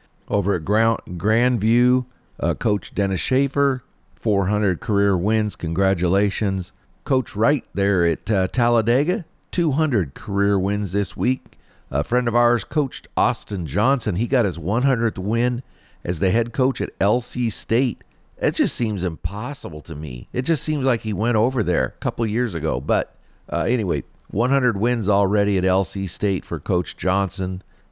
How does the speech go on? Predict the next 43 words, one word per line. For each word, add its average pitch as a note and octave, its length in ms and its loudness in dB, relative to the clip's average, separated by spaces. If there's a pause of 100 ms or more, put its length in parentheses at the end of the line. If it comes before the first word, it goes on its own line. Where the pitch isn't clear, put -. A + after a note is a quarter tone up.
(120)
And G#2+ 640 0
then A2+ 140 2
we've G#2+ 220 2
attached G#2 520 0
a, F2+ 440 2 (100)
a E2 60 -2
few C3 240 -2
plays. B2 500 0
Want G#2+ 260 -2
you A2+ 60 -2
to G#2+ 60 0
look A#2+ 260 0
at A#2 300 2 (140)
just C#3 260 -2
some A2 180 -2
things B2 320 -2
for G2 160 -2
fun. A#2+ 480 0 (420)
Uh, D2+ 180 -2
take A#2+ 220 -2
a A2 40 0
look A2 200 0
at F#2+ 80 -8
that. G#2+ 460 2 (280)
Hey, D3+ 200 2 (120)
thanks D3+ 260 0
a C3 40 0
lot C3+ 300 2
to C3 60 0
everybody B2 480 2
for A2 180 -2
listening. C3+ 580 0 (400)
Check - 300 -2
out C3+ 420 0
the B2 320 0
article A#2+ 420 2
'cause G2+ 180 -2
it G#2+ 80 2
really D#3+ 280 2
details C3 640 0
the A2 80 -4
conference B2+ 560 -2
races. A2+ 600 2